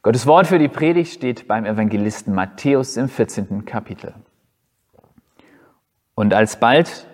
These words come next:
drängte Jesus die Jünger, in das Boot zu steigen und vor ihm ans andere Ufer zu fahren,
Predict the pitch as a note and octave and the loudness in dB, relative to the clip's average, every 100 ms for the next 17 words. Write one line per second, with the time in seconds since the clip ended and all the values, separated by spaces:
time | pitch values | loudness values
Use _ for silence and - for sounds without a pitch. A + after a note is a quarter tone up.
0 | - A#2+ A#2+ G#2+ A2 C#3 C#3+ - A2+ B2+ | -4 0 0 0 0 0 0 -2 0 2
1 | D#3+ E3+ - - D#3+ F3 - E3 E3+ - | 2 0 -4 -2 2 4 4 4 4 4
2 | A#2 - G2 E2+ F#2+ - - - G#2+ - | -4 -4 -6 -6 -16 -20 -20 -18 -16 -4
3 | G#2+ A#2 G#2 C#3+ D3 - C3 - C3+ C3 | 2 2 2 0 0 -2 -2 0 2 4
4 | B2 C3 C3+ A#2+ B2+ - A#2+ B2 C3 | 4 4 2 0 -2 0 4 4 4